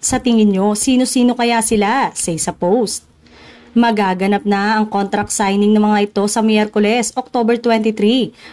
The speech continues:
alas dos ng hapon at masasaksihan ng mga kapamilya ang momentous milestone na ito sa YouTube channel at Facebook page ng Star Magic at official YouTube channel ng A B S C B N Entertainment na may mahigit fifty million subscribers.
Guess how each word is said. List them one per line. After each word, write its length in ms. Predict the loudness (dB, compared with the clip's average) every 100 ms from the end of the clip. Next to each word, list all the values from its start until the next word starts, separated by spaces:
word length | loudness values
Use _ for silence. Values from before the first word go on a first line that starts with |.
| -6
alas 320 | 0 0 0 -4
dos 240 | -4 -2
ng 160 | -2 -2
hapon 560 | -4 -2 0 0 0
at 160 | -4 -2
masasaksihan 880 | -2 -2 -2 -4 -6 -4 0 2 2
ng 80 |
mga 200 | 2 0 -2
kapamilya 560 | -4 0 2 4 4
ang 80 | 2
momentous 560 | 2 2 2 0 -2 0
milestone 480 | 0 0 -2 -2 0
na 160 | 0
ito 400 | 0 0 0 -2 -6 -20 -18
sa 160 | -6 0
YouTube 400 | 2 2 -2 -4
channel 560 | -4 -2 -2 0 0 0
at 160 | -4
Facebook 480 | -2 -2 0 -2 -2
page 400 | 0 2 0 -2
ng 160 | -2 -2
Star 240 | 0 0
Magic 400 | 2 0 -2 -4
at 160 | -4 -4
official 400 | 0 0 2 2
YouTube 400 | 0 0 -2 0
channel 320 | -2 0 0
ng 240 | 0 0
A 60 | 0
B 160 | 2 0
S 160 | -2
C 80 | -2
B 80 | 0
N 80 | 0
Entertainment 800 | 0 -2 0 2 2 2 0 -4 _ -20 -20 -20 -4
na 160 | 0 2
may 160 | 2
mahigit 400 | 0 -2 -2 -2
fifty 320 | -2 -2 2 2
million 320 | 4 2 0
subscribers. 1040 | -2 -4 -2 0 2 2 2 0 -4 -12